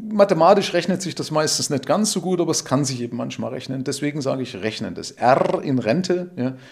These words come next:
steht für rechnen. Wenn man sich das merkt, reicht das eigentlich schon, weil man kann mit wenigen Schritten wirklich gucken, ist es ertragreich, passt das so eigentlich, wie ich das möchte, oder kann ich das eigentlich anderweitig viel, viel besser darstellen?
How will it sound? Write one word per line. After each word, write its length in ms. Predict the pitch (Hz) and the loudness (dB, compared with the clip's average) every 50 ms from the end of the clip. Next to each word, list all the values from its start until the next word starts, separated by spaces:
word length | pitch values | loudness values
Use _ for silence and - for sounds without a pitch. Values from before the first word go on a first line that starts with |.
| - - | -20 -20
steht 260 | - - 127 120 117 | -10 -6 -6 -6 -4
für 140 | - 113 107 | -6 -6 -4
rechnen. 320 | 110 104 - 123 113 104 | -4 -4 -4 -4 -4 -4
Wenn 100 | 107 113 | -4 -4
man 180 | 113 113 113 - - - | -4 -4 -6 -8 -12 -14
sich 180 | - - - - | -14 -12 -8 -6
das 220 | - 127 - - | -4 -4 -2 -2
merkt, 340 | 123 104 110 110 - - - | 0 0 0 0 -2 -6 -6
reicht 280 | 82 98 120 120 - 143 | -2 -2 0 0 0 -2
das 120 | 127 - | -4 -4
eigentlich 300 | - - - - 127 - | -4 -6 -6 -6 -6 -8
schon, 220 | - - 123 123 123 - - - - - | -8 -6 -8 -8 -8 -12 -16 -20 -14 -8
weil 120 | - 113 | -6 -6
man 120 | 110 113 | -4 -4
kann 180 | 107 - 117 117 | -4 -4 -2 -2
mit 120 | 117 110 | -2 -2
wenigen 280 | 107 113 117 127 131 131 | -2 0 0 0 0 0
Schritten 280 | 131 - 135 127 127 120 | -2 -4 -4 -4 -4 -4
wirklich 240 | 127 127 127 - | -4 -6 -8 -12
gucken, 200 | - - 123 156 | -12 -10 -8 -8
ist 140 | 202 - - | -6 -6 -6
es 120 | - 113 - | -6 -6 -6
ertragreich, 640 | 131 - - - 131 185 - - 196 196 170 - - | -8 -8 -6 -6 -6 -6 -6 -6 -8 -8 -8 -8 -6
passt 200 | - 151 - - | -6 -6 -4 -4
das 120 | 160 - | -4 -4
so 100 | - 170 | -2 -2
eigentlich, 240 | - 175 147 143 135 | -2 -2 -4 -4 -6
wie 60 | 147 | -8
ich 80 | 139 127 | -8 -8
das 160 | - 131 143 | -8 -6 -4
möchte, 260 | 135 135 127 - 139 123 - - - - | -4 -4 -4 -4 -6 -8 -10 -12 -14 -10
oder 160 | - 107 98 | -8 -6 -6
kann 180 | - - - 95 | -6 -4 -2 -2
ich 120 | 107 - | -2 -2
das 160 | - 101 - | -2 -6 -8
eigentlich 320 | 104 101 101 101 104 - - | -8 -8 -8 -8 -6 -6 -6
anderweitig 400 | 104 98 98 101 104 120 117 - | -6 -4 -4 -6 -6 -8 -10 -8
viel, 160 | - - 120 | -8 -8 -8
viel 100 | - - | -6 -8
besser 240 | - - 113 - - | -8 -8 -10 -10 -10
darstellen? 400 | - - - 127 - - - | -12 -12 -14 -14 -14 -14 -14